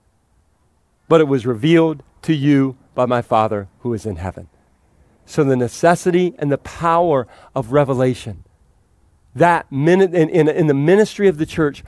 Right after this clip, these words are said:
we are so dependent as we point people to Jesus,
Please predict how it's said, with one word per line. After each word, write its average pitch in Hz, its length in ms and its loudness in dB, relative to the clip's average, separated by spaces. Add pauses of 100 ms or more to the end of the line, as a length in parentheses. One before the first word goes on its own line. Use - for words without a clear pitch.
(200)
we 180 140 4
are 156 80 4
so 190 500 2
dependent 175 720 -2 (260)
as 165 220 2
we 190 240 2
point - 460 0
people 147 320 -6
to 139 120 -6
Jesus, 107 560 -8